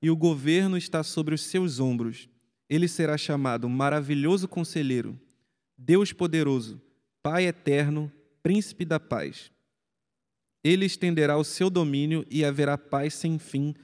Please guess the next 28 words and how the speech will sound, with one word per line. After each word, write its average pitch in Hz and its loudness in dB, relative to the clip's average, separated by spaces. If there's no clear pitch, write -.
sobre 151 0
o 143 0
trono 151 2
de 151 -4
Davi 120 -2
e 143 -2
sobre 160 0
o 147 -2
seu 202 2
reino 160 0
estabelecido 147 -2
e 170 2
mantido 165 0
com 160 -2
justiça 151 -6
e 143 -2
retidão, 127 -2
desde 151 2
agora 139 0
e 143 -4
para 135 0
sempre. 107 -8
O 143 0
zelo 147 0
do 147 -2
Senhor 135 -2
dos 127 -6
Exércitos 120 -4